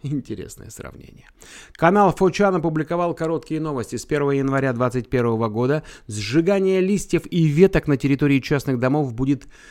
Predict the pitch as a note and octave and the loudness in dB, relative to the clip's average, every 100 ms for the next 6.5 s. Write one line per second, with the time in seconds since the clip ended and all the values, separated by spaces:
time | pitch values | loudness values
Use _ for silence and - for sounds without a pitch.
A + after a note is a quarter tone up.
0 | - _ G2+ A2 B2+ C3+ C3+ C3 C3 B2+ | -20 _ -10 -4 -2 -2 -2 -2 0 0
1 | B2 B2 C3+ C3+ D#3 C#3 C3+ C#3 - - | -2 -2 -4 -2 -2 -2 -4 -6 -8 -4
2 | E3 D#3+ D3 C#3 C#3+ A#2+ B2 F3 C3 C3 | -4 -2 -6 -6 -6 -6 -2 -2 -2 -4
3 | A2+ B2+ B2+ - C3+ B2+ A#2+ A#2+ B2+ C#3 | -2 -4 -4 -8 -8 -8 -8 -8 -4 -2
4 | A#2+ - B2 C#3 - _ C3+ C3 C#3 - | -2 -2 -4 -6 -8 _ -6 -4 -4 -4
5 | F#3 F#3 D3+ - B2+ D3 D3 C3+ A#2+ C3 | -2 -2 -2 -6 -4 -2 -2 -4 -4 -6
6 | B2 E3 E3+ - A#2+ | -4 -4 -6 -8 -10